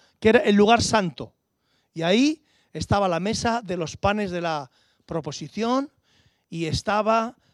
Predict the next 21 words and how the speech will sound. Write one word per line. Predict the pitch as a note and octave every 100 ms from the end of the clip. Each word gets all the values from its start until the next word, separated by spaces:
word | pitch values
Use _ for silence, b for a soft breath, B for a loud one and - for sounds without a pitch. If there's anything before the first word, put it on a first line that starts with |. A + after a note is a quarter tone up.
| _ _
el | E3 D#3 C#3+ C3 _
candelero | - D#3+ D#3 D3+ F#3 A3 A#3
o | F#3
candelabro | D3 C#3+ C#3+ F3+ G#3 A3 A#3+ C4 _ _ _ _
de | C3+ C3+
los | C3 B2
siete | - E3+ D#3
brazos, | D#3 G#3 G#3 A3+ A#3 A#3 - b b b
y | F#3+ F#3
entraban | F3 A3 A3 A#3 A#3+
los | G3+
sa-, | G#3+ G3
los | F#3+ F3 E3
sacerdotes | - E3 F#3+ F#3+ A3 A#3 A#3 -
y |
allí | F3 F#3+ C4 - b b b -
o-, | - -
ofrecían | - F#3 G3 F3 - A#3+ A3+ A#3 -
al | F#3+ F#3
Señor | - F#3 G#3 A3+ A#3 - _
ministración. | - F3+ E3+ E3 - D#3 C#3 A3 F#3 B2